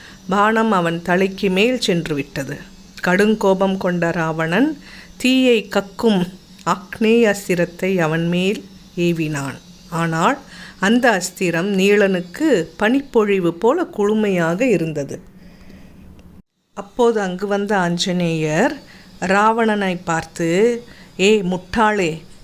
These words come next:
நீலன் அக்னி பகவானின் மகன். தந்தையே மகனை சுடுவாரா? என்னுடன் போரிடவா?" என்றழைத்தார். ராவணனும் அனுமனோடு மல்யுத்தம் புரிய தயாரானான். வானரர்கள்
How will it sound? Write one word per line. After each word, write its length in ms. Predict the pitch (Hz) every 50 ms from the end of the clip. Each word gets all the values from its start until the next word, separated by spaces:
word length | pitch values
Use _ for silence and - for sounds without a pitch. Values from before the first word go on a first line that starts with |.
| -
நீலன் 680 | 165 185 196 220 226 233 226 220 208 185 180 196 214 214 - - 190
அக்னி 340 | 196 190 190 226 247 247
பகவானின் 840 | 226 208 196 190 190 190 190 185 185 180 180 180 190 220 285 294 233
மகன். 540 | 180 151 156 156 165 226 233 262 208 - - - - - - - - -
தந்தையே 560 | - - 165 170 185 202 214 226 226 233 254
மகனை 480 | 247 220 190 196 196 208 214 214 208 196 196 -
சுடுவாரா? 760 | - 185 170 202 208 220 214 202 196 196 220 247 254 220 - - - - - - - - -
என்னுடன் 540 | 180 180 196 202 208 196 190 185 175 170 165 -
போரிடவா?" 560 | 214 233 262 247 233 220 185 170 165 156 156
என்றழைத்தார். 880 | 156 156 156 156 156 160 160 156 156 156 160 - - 165 151 - 143 - - - - - - - - - - -
ராவணனும் 840 | 175 185 185 196 190 190 190 190 185 185 185 208 269 302 294 254
அனுமனோடு 680 | 196 175 175 190 202 196 196 190 196 214 247 277 311 254
மல்யுத்தம் 720 | 196 170 170 185 190 202 196 185 - - 175 160 151 156
புரிய 320 | - - - 214 262 330 330 -
தயாரானான். 760 | 208 165 165 165 165 160 156 147 143 147 151 147 143 143 143 - - - - 170
வானரர்கள் 680 | 170 170 185 196 196 190 185 180 175 170 175 170 180 269